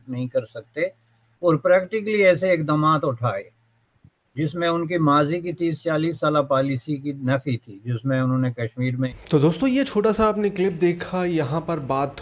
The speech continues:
Speaker 2: हो रही है जो भारत के साथ हाल ही में हुआ था। एक नुपुर शर्मा, आपको पता है, कंट्रोवर्सी क्रिएट की गई थी। जुबैर,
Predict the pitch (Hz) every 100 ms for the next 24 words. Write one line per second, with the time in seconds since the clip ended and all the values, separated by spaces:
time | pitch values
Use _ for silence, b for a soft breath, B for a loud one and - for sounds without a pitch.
0 | - 156 143 143 127 139 139 131 - 139
1 | 113 - - 123 151 165 - - 160 156
2 | 151 B B B - - 139 143 - -
3 | 127 139 156 156 135 131 139 139 135 131
4 | 135 127 131 160 151 - 135 131 131 127
5 | 139 131 131 127 - 127 123 127 123 117
6 | 123 120 127 123 135 123 123 120 127 113
7 | 123 135 131